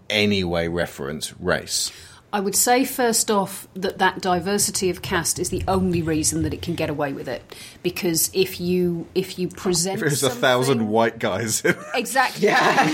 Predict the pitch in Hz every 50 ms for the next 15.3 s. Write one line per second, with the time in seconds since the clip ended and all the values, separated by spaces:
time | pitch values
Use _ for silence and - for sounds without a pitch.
0 | - - 294 285 302 277 302 349 311 - - 359 359 285 - 269 285 302 302 302
1 | - - - 330 294 277 277 277 - - 262 254 247 - - 240 233 226 226 226
2 | 226 226 226 226 226 220 214 202 - 220 214 - - - - - - - 220 185
3 | 214 190 214 208 196 - - 220 202 185 - - 220 226 247 254 262 277 277 -
4 | 269 - - 247 254 240 233 220 - - 220 208 - - - - 233 208 175 175
5 | 160 143 139 143 147 156 175 214 226 - - - - - - - - - - -
6 | - - - 202 202 196 190 190 196 196 196 190 190 190 185 - - - - -
7 | - - _ _ _ - 202 202 185 226 202 190 190 190 190 190 185 185 - -
8 | - - - - - - - 240 233 240 247 262 262 262 269 269 - - 202 196
9 | 190 185 - - 208 196 202 254 277 - - 285 269 233 247 220 175 175 269 277
10 | - - - - - - - - - - - - _ - - 214 196 190 185 190
11 | 190 190 190 190 180 - - - - 202 208 - - 202 196 196 196 214 240 262
12 | 254 240 233 214 208 202 196 190 190 190 185 185 190 - - - - - 170 190
13 | 180 180 170 - 190 190 190 196 208 214 214 - 226 202 190 - - - - -
14 | 208 202 190 180 190 - - 196 185 180 - - 185 170 202 190 190 185 180 180
15 | 180 180 180 175 180 180